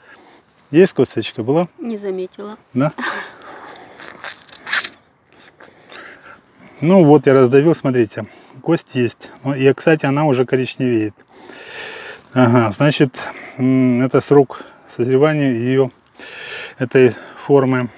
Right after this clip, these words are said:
Speaker 1: На восемнадцатое августа уже определённо вызревает этот виноград. Да, мускат есть. Классный, отличный, хороший.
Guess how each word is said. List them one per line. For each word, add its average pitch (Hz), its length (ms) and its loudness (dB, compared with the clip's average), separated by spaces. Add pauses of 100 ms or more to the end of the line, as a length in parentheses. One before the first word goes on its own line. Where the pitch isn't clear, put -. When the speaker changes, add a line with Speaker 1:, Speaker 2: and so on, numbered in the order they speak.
(1200)
Speaker 1:
На 135 320 4
восемнадцатое 131 800 2
августа 143 540 2
уже 123 380 2 (760)
определённо 131 720 2
вызревает 127 600 2
этот 107 140 -16 (300)
виноград. 139 460 0 (1600)
Да, 180 280 2 (840)
мускат 160 460 -2
есть. 135 240 0 (220)
Классный, 147 420 -2
отличный, 170 400 -6
хороший. 151 540 -2